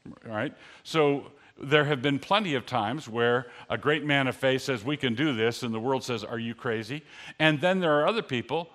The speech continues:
who say, "We can do this," a children's crusade or some cockamamie idea, and people say, "Are you crazy?" And yeah, the answer is yes, actually. Uh, <laughs> this, this, this really is a bad idea. But for the man of faith, there are things that look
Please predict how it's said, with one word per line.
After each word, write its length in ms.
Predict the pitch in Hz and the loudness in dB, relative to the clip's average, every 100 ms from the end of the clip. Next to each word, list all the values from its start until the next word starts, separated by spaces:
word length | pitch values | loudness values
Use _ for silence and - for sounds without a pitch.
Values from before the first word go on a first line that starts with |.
| _ | _
who 160 | 156 | -4
say, 240 | 131 151 135 | 0 0 0
"We 160 | 135 | 0
can 160 | 135 123 | -2 0
do 160 | 120 | 0
this," 280 | 113 127 131 | -2 -4 -6
a 60 | 104 | -14
children's 540 | - 151 127 127 120 | -6 -4 -2 -4 -6
crusade 560 | - 123 107 123 117 120 | -6 -10 -6 -4 -4 -4
or 80 | 110 | -6
some 340 | - 120 110 - | -4 -4 -6 -4
cockamamie 580 | 127 120 123 117 120 110 | -4 -2 -4 -4 -4 -4
idea, 420 | 110 101 101 104 - - - | -6 -6 -8 -10 -14 -20 -10
and 480 | 139 139 131 127 - | -2 2 2 0 -2
people 240 | 147 135 117 | -6 -4 -2
say, 200 | 135 120 | -2 -2
"Are 40 | |
you 140 | 120 | -4
crazy?" 500 | 156 - 123 117 143 | -6 -2 -2 -2 -8
And 240 | - 123 120 | -4 -2 -2
yeah, 180 | 123 131 | -2 -2
the 160 | 123 | -2
answer 220 | 123 - | -4 -6
is 120 | 104 87 | -8 -8
yes, 260 | 92 - | -10 -8
actually. 460 | 87 76 73 87 98 - - - - | -10 -10 -12 -12 -14 -20 -20 -18 0
Uh, 180 | 120 131 - 131 - - - | 2 2 -2 -10 -10 -16 -16
<laughs> 520 | - - 110 - - | -18 -14 -14 -14 -4
this, 160 | 135 147 | -2 -2
this, 400 | 139 156 170 - - | 2 2 2 -2 -12
this 300 | 123 196 - | 2 2 4
really 300 | 165 160 156 | 0 2 2
is 120 | 160 | 2
a 60 | 139 | 0
bad 300 | 117 131 123 | 2 4 4
idea. 400 | 113 104 98 104 - - - | 2 0 -4 -6 -10 -12 -2
But 140 | 156 | 0
for 100 | 170 | 0
the 120 | 147 | 0
man 300 | 147 180 208 | 0 2 2
of 120 | 156 | 0
faith, 500 | - 233 160 113 - - - | 0 0 0 -2 -8 -20 -14
there 120 | 131 156 | -2 -2
are 40 | |
things 300 | 151 208 156 | 0 -2 0
that 180 | 143 135 | -2 -4
look 420 | 151 226 - - | -4 -4 -4 -20